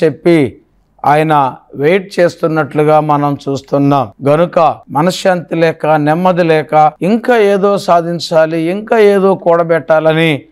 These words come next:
లోకంలో మనం తిరిగింది చాలు, ఇంకా దేవుని వైపు తిరగాలి అని అనేక రకాలుగా ఈ రోజున దేవుని వాక్యం ప్రచురం కాబడుతుంది. టీవీల ద్వారా కానీ అనేక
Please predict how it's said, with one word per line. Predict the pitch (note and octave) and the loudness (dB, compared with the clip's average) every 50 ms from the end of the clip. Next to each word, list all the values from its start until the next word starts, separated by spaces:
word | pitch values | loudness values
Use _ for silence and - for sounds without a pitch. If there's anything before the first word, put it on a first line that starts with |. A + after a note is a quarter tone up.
| _ _ _ _ _ _ - C#3 | _ _ _ _ _ _ -6 -2
లోకంలో | C#3+ D3+ F3+ F#3 F#3 - F#3+ F#3 F#3 F3+ F3+ | 0 0 0 0 0 0 0 0 0 0 0
మనం | E3+ E3+ E3+ E3 E3 D3+ - - | 0 0 0 0 -2 -2 -2 -2
తిరిగింది | D#3+ D#3+ E3 D#3+ E3+ E3+ E3 D3+ D#3 D3+ - - - C#3+ | -2 0 0 0 0 -2 -2 -2 -2 -4 -4 -4 -2 0
చాలు, | C3+ C#3+ D3+ D#3+ F3+ A3+ C#4 B3+ F3+ - _ _ _ _ _ _ _ _ _ - | 2 2 2 2 2 0 0 -2 -6 -10 _ _ _ _ _ _ _ _ _ -6
ఇంకా | F#3+ A#3 A#3 - A3 | -6 -4 -4 -2 -2
దేవుని | G3 E3 D#3 F3+ G#3+ A#3+ A#3+ A#3 A3 | -2 0 2 2 2 2 2 2 0
వైపు | G#3+ G#3 G3 F#3+ F#3+ F#3 F3+ | 2 2 2 0 0 -2 -4
తిరగాలి | F#3 - F3+ E3 E3+ F3 F3 F3+ F3+ F3 E3+ F3+ F3+ F3+ F3 | -2 0 0 0 2 2 2 2 2 0 0 0 0 0 0
అని | E3 E3 D#3+ D3+ C3+ B2 - - _ _ _ _ _ _ _ _ C3+ | 0 -2 -4 -4 -4 -6 -8 -12 _ _ _ _ _ _ _ _ -8
అనేక | D3+ F#3 G#3+ A#3+ C4+ D4 C4+ C#4+ C#4 | -4 0 0 2 2 0 0 0 -2
రకాలుగా | B3+ A#3 G#3+ - - G3 F#3+ F#3 F#3 F#3 F3 F#3 | 0 0 -2 -2 0 0 0 2 2 2 2 2
ఈ | F3+ E3+ E3 | 2 2 0
రోజున | D3+ D#3+ E3 E3 D3 D3+ D#3+ E3 E3 D#3+ D3 B2+ - - B2 | 0 0 0 0 0 0 0 0 2 2 0 -2 -4 -8 -4
దేవుని | B2 D3+ E3+ F#3 F3+ F3 E3+ | 0 2 2 4 4 2 2
వాక్యం | D#3 D#3 D#3+ D#3 D#3+ - E3 D#3+ D#3+ C#3+ | 2 2 2 0 -2 -4 -6 -6 -4 -4
ప్రచురం | - D3 C#3+ C3+ - E3+ E3+ E3 D#3+ D#3 D#3 D3+ C#3+ - _ - | -4 -4 -4 -2 0 0 0 2 0 -2 -2 -4 -8 -12 _ -6
కాబడుతుంది. | - D3+ D3+ D3 C#3 D3 D3 D3 C#3+ - - D3 C#3+ C#3+ C#3 D3 C#3+ A#2 - - - | -2 -2 -2 -2 -2 -4 -6 -6 -6 -6 -6 -6 -4 -2 0 0 0 -2 -4 -4 -2
టీవీల | C#3+ D3 D3 D3+ D#3 D3+ D3 | 0 2 4 4 4 2 2
ద్వారా | C3+ D3 D3 D3 D3 D3+ D3 | 2 2 2 2 2 0 0
కానీ | C3 - - D#3 E3 E3+ E3 C#3+ B2+ - | 0 0 0 0 2 0 -2 -6 -6 -4
అనేక | C#3 E3 F#3 G#3 A#3 A3+ F#3+ G#3+ G#3 F3 D3+ B2 | -2 0 0 2 2 0 2 2 2 2 2 0